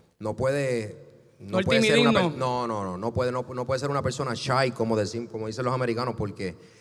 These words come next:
Speaker 1: primero esto es un género de tiburones.
Speaker 2: <laughs>
Speaker 1: De tiburones. Si
Speaker 2: Súper
Speaker 1: tú no
Speaker 2: de
Speaker 1: eres,
Speaker 2: verdad.
Speaker 1: si tú no eres una, una persona vocal, líder, ¿me entiendes? Que, que,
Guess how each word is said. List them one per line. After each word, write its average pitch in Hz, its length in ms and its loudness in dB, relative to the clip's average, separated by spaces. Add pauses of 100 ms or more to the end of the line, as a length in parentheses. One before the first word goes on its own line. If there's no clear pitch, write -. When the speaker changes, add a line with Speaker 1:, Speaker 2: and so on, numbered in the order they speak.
(600)
Speaker 1:
primero 135 300 2
esto 147 160 2
es 147 80 2
un 143 80 0
género 147 240 4
de 139 100 6
tiburones. 110 580 4 (540)
Speaker 2:
<laughs> - 420 -6
Speaker 1:
De 117 140 0
tiburones. 113 580 2
Si - 120 -12
Speaker 2:
Súper 180 180 4
Speaker 1:
tú 147 80 2
no 127 80 0
Speaker 2:
de - 60 6
Speaker 1:
eres, 147 260 8
Speaker 2:
verdad. - 140 0
Speaker 1:
si 123 100 -2
tú 120 120 -4
no 131 100 0
eres 139 160 2
una, 123 600 -2 (640)
una 123 200 0
persona 123 1040 -2
vocal, 117 720 0 (100)
líder, 110 960 -2
¿me 104 60 -10
entiendes? 110 500 -4
Que, 98 240 -6
que, 95 260 -8